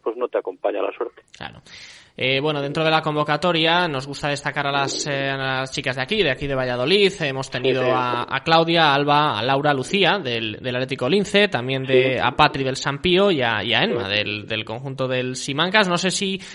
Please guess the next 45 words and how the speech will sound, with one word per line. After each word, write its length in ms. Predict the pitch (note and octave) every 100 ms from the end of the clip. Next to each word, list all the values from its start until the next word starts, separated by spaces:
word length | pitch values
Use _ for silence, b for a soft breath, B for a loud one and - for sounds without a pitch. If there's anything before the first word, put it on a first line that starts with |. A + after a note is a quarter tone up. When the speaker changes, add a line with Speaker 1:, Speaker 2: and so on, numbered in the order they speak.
| B -
Speaker 2:
te 80 |
gustaría 520 | F3+ F3+ F#3 F3+ F#3 F3
resaltar 440 | E3+ F3 E3+ E3+
alguna 240 | E3 D#3+ D#3+
actuación 640 | D#3 D3+ - G3+ A3 G#3+
o 60 |
en 60 | D#3+
conjunto 560 | D3+ D3+ G3+ G#3+ G#3 F3+
de, 280 | D#3 D3
de 80 | D3
alguna 260 | D3+ E3+ D#3+
de 120 | E3
ellas. 460 | F#3 A3+ A3+ - - b b b -
Speaker 1:
Bueno, 320 | A#2+ B2+ A#2
yo 140 | C#3+
creo 200 | D3 E3+
que, 500 | D#3+ D3+ C3+ B2 A2 -
que 100 | B2+
todas 300 | - D#3+ E3
han 120 | D#3+
estado 340 | C3+ - D3 C3+
muy 120 | B2
bien, 280 | A#2 G#2 F2+ -
que 200 | A2+ G#2+
el, 180 | A2 A2
el, 400 | A2 A2 A2 A2+
lo 140 | A2+
que, 400 | - A#2+ A#2 A2+
lo 160 | A2+ D3
que 100 | C#3+
ha 80 | C#3+
primado 400 | C#3 C#3 C3 B2+
por 140 | B2
encima 280 | B2 C3 A#2+
de 80 | A#2
todo 200 | C3 A#2+
ha 80 | B2
sido 160 | A#2
el 60 | A2
trabajo 340 | A2+ B2 -
del 120 | A2+ G#2+
equipo. 540 | - - D3+ D3+ - b b b _
Todas 280 | C3+ C3 B2+
han 100 | C3 B2+
estado, 600 | - C3 B2 A#2 A2+